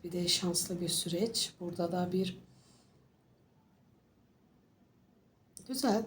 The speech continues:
e, böyle bakın, e, ferahlık ve ferah bir fal çıktı. Güzel bir fal çıktı arkadaşlar.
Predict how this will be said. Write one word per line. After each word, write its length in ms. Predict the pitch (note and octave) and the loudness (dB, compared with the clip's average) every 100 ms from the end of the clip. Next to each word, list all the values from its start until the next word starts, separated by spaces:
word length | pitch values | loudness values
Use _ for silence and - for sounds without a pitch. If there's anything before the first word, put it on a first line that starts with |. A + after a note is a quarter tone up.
| G#3+ | 2
e, 340 | G3 F#3+ F#3+ | 2 2 2
böyle 280 | F#3+ F#3+ F#3 | 2 4 4
bakın, 400 | F#3 - F#3 F#3 | 2 2 4 6
e, 320 | F3+ F3 F3 | 6 4 2
ferahlık 580 | F3 F#3 F3+ G3 G#3+ G#3 | 2 2 2 4 2 6
ve 240 | G3 G#3+ G#3+ - _ | 6 6 4 -10 _
ferah 320 | A#3 C4 - | -4 -4 -2
bir 120 | A#3+ | -4
fal 320 | - E3+ E3+ F3+ - | 0 0 0 -2 -6
çıktı. 540 | - - E3 F3+ F3+ | -12 -6 0 2 2
Güzel 360 | F#3 F#3+ G3+ G#3 | 2 6 6 6
bir 60 | - | 0
fal 360 | F#3 F3+ F3+ | -2 -4 -4
çıktı 260 | - - F3 | -6 -4 2
arkadaşlar. 720 | E3 D#3+ - D#3+ - F3+ G3 | 2 0 -6 -4 0 2 0